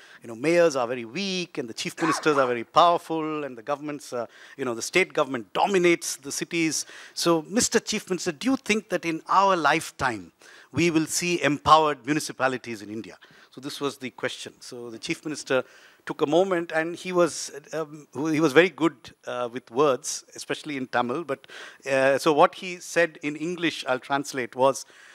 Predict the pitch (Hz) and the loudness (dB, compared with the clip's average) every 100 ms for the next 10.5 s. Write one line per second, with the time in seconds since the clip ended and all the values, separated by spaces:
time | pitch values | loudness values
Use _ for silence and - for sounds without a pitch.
0 | - 165 156 170 - - 156 185 165 - | -16 -10 -6 -6 -8 0 2 4 0 -4
1 | - - 214 208 196 131 143 156 170 160 | -6 0 2 4 2 4 4 4 -4 -8
2 | 131 131 113 92 _ - - - 135 139 | -2 0 0 -4 _ -20 -20 -2 -2 0
3 | 135 139 170 - 151 147 151 143 131 _ | 2 6 6 4 -2 -2 -4 -4 -6 _
4 | - - - 127 117 113 117 123 113 117 | -20 -18 -6 -2 0 -2 -4 -8 -8 -4
5 | 160 - - _ _ _ _ 135 165 - | -4 -4 -10 _ _ _ _ 0 0 -2
6 | - 156 143 151 131 123 - 196 165 147 | 0 2 2 -2 -8 -8 -4 -4 0 -2
7 | 110 98 - - 131 123 113 247 220 151 | -2 -10 -12 -4 -4 -4 -4 -2 -2 2
8 | 139 - 139 120 110 95 - - - 147 | 2 0 -6 -6 -6 -8 -14 -20 -6 -4
9 | - 233 262 226 208 185 196 156 190 - | 0 4 4 4 -8 -6 -10 -8 -8 -2
10 | 185 165 160 160 127 | -2 -2 -2 -2 -4